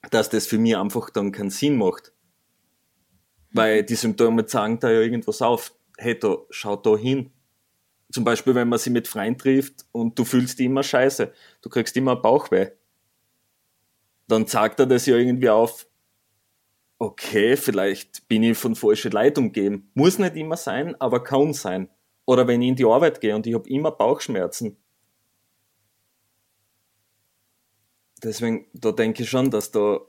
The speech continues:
Speaker 1: Symptome schon, man sollte einer nicht zu viel Beachtung schenken, aber auch ein bisschen hinhören.
Speaker 2: Mhm. Was wollten dir deine Symptome sagen?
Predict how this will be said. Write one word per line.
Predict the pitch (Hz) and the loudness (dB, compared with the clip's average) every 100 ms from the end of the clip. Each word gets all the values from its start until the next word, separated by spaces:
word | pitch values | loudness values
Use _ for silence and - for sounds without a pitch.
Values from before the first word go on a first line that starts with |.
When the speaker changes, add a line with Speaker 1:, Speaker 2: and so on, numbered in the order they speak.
| _ - - | _ -20 -12
Speaker 1:
Symptome | - 117 98 104 107 117 | -4 -4 2 2 2 -2
schon, | 113 113 127 123 123 _ _ _ _ _ _ | -2 -4 -2 -4 -6 _ _ _ _ _ _
man | 113 | -4
sollte | 110 131 143 | 2 4 4
einer | 127 | 4
nicht | 127 117 - | 2 0 -2
zu | |
viel | - 147 | 0 2
Beachtung | 143 165 165 175 | 4 4 2 -4
schenken, | 175 151 147 - 147 | -4 -4 -4 -4 -4
aber | 110 123 - | 0 0 0
auch | 131 | -2
ein | 131 | -4
bisschen | 127 131 | -6 -6
hinhören. | 123 147 139 101 98 202 _ _ | -6 -6 -6 -6 -8 -12 _ _
Speaker 2:
Mhm. | 214 170 208 254 _ _ _ _ _ _ _ _ - _ _ | -10 -8 -10 -12 _ _ _ _ _ _ _ _ -20 _ _
Was | 214 220 | -4 0
wollten | 208 208 214 226 214 | 2 2 0 -4 -2
dir | 214 208 202 | 0 0 0
deine | 190 175 180 | 0 0 -2
Symptome | - 185 - 180 180 | -6 -8 -6 -6 -6
sagen? | - - 180 | -6 -6 -8